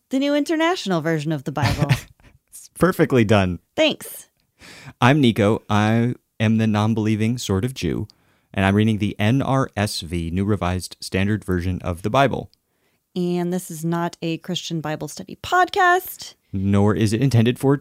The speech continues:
Speaker 2: children's.
Speaker 1: Um, and it may have some sort of objectionable content. Um, this one has some, some violence and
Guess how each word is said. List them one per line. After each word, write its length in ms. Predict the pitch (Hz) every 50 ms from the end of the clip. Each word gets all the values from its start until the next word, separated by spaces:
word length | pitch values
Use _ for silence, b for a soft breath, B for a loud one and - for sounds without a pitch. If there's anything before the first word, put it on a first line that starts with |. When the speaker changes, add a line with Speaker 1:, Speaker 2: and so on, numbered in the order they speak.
| _ -
Speaker 2:
children's. 840 | - - 139 117 104 92 - 95 90 85 87 110 139 - - - _ _ _ _ _ _
Speaker 1:
Um, 480 | - 190 185 185 185 180 180 185 190 - - -
and 340 | 208 202 196 196 196 190 180
it 100 | 202 190
may 100 | 202 196
have 160 | 190 185 165
some 240 | - - 175 165 165
sort 200 | 160 - 170 156
of 180 | 156 143 - - -
objectionable 580 | - 156 - 170 165 - - 175 147 160 151
content. 800 | - - - 160 156 156 - 160 156 156 - - - - - - - _ -
Um, 320 | 165 160 156 156 156 160 - _ _ -
this 160 | - 539 -
one 100 | 587 494
has 160 | 440 440 453
some, 140 | - - 523 523 523 539 554 554 554 554 539
some 260 | - - 523 494 403
violence 500 | 302 285 285 277 277 269 262 262 - -
and 400 | 254 247 240 233 233 233 233 208